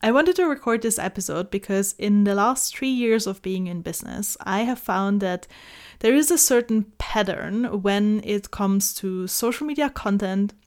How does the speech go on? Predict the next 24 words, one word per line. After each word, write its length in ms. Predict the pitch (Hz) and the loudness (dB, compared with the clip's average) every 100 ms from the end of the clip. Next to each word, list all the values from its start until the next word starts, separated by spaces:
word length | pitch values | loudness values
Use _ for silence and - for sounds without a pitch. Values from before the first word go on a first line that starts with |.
| _ | _
that 360 | 175 180 180 - | -6 -6 -8 -8
most 500 | 190 196 214 220 - | 0 2 2 0 -6
Insta 520 | - 226 220 214 180 170 | 0 2 2 -4 -8 -6
gurus 680 | 202 208 170 156 233 - | -4 -2 -4 -6 -6 -8
will 200 | 202 202 | 0 0
post 400 | 202 196 196 202 | 0 0 0 -2
in 100 | - | -2
the 100 | 185 | -4
weeks 400 | 175 180 170 - | -2 -6 -6 -6
leading 300 | 208 262 277 | -2 2 2
up 160 | 247 240 | 2 0
to 80 | 226 | -6
Christmas 540 | - 185 - 180 180 | -6 -6 -4 -6 -8
and 240 | - 180 170 | -10 -8 -8
the 60 | |
holidays. 720 | 170 - - - - - - - | -8 -10 -12 -14 -10 -4 -4 -4
There 200 | - 240 254 | 2 4 6
are 60 | 247 | 6
those 360 | 233 233 233 | 6 6 4
social 720 | - - - - - 247 294 | 2 0 -2 -4 2 2 2
media 240 | 285 294 277 | 2 4 2
coaches 840 | - 214 214 233 214 214 214 - | 2 2 2 0 0 2 0 0
that 260 | 202 196 - | 0 -2 0
say, 480 | - 190 190 190 | 0 0 0 -4